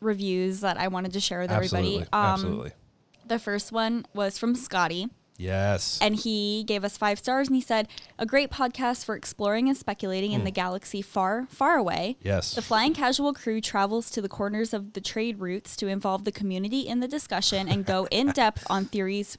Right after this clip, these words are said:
Speaker 1: from the community point of view."
Speaker 2: I love it.
Speaker 1: Um, which I think is something that we keep saying, like, we really like to get
Speaker 2: Yes.
Speaker 1: the feedback from you guys and include your theories and your thoughts, and we really take any of that feedback that you give us really seriously.
Speaker 2: Th-, I, it, we wouldn't be podcasting if it weren't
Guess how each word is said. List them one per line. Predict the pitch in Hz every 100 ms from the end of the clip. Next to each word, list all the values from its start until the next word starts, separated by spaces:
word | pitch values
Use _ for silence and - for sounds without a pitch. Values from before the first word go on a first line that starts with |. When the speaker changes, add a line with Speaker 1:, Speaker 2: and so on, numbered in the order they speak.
| _
Speaker 1:
from | 226 214 190 196
the |
community | 202 220 190 175 175
point | 175 170 170
of | 214
view." | 381 196
Speaker 2:
I | 85
love | 92 80
it. | 76 - - - - -
Speaker 1:
Um, | 101
which | 98 -
I | -
think | 196 180
is | 190
something | 185 165 175 175
that | 175 - - _ _ _
we | 196
keep | - 180
saying, | - - 175 175
like, | 170 165
we | 180
really | 170 170 165
like | 175 -
to | 190
get | 175
Speaker 2:
Yes. | 175 190
Speaker 1:
the | 208
feedback | 220 208
from | - 220
you | 220
guys | 202 190 196 190
and | 185
include | 180 202
your | 185
theories | 185 190 180 180
and | 185
your | 175
thoughts, | 185 185 185 190 196
and | 185
we | 190
really | 185 185 185
take | - 190 180
any | 180 180
of | 185
that | 180 -
feedback | 190 180 170
that | - -
you |
give | 175 170
us | 170 175
really | 170
seriously. | 175 175 175 180 - 180 190 -
Speaker 2:
Th-, | 139 - 127
I, | - -
it, | 120 -
we | 120
wouldn't | 190 196 143
be | 139
podcasting | 120 123 143 - 85 - 82 71
if | -
it | 82
weren't | 90 85